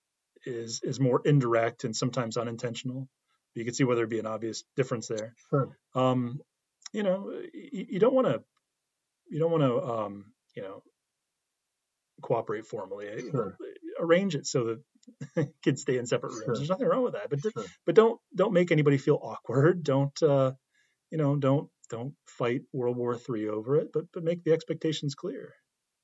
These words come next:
Speaker 2: Right. And let the expectation be that of love.
Speaker 1: Yeah.
Speaker 2: Love is a self-offering, you know, I, I, that I, I recognize, uh, the other as other, and I'm just seeking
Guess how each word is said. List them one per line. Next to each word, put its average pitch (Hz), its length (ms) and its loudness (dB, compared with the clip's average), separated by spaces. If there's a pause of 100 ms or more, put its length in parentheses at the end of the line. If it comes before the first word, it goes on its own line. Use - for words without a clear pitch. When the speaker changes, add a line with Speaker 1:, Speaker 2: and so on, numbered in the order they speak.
Speaker 2:
Right. - 160 -16 (500)
And 180 100 -2
let 262 180 -2
the 240 160 0
expectation 117 800 -4
be 107 120 -10
that 98 220 -10
of 95 160 -14
love. 85 220 -14 (560)
Speaker 1:
Yeah. 123 160 2
Speaker 2:
Love 131 240 2
is 135 140 0
a 101 80 -10
self-offering, 107 840 -4 (760)
you 123 100 -12
know, 117 340 -12
I, 107 180 -14 (140)
I, - 100 -10 (100)
that 110 160 -2
I, 104 260 -6 (720)
I 113 120 -6
recognize, 107 1160 -4 (240)
uh, 147 60 -8 (200)
the 113 240 -6
other 120 360 -2
as 98 180 -8
other, 135 340 -10 (440)
and 110 120 -12
I'm 98 140 -12
just - 460 -10
seeking - 460 -4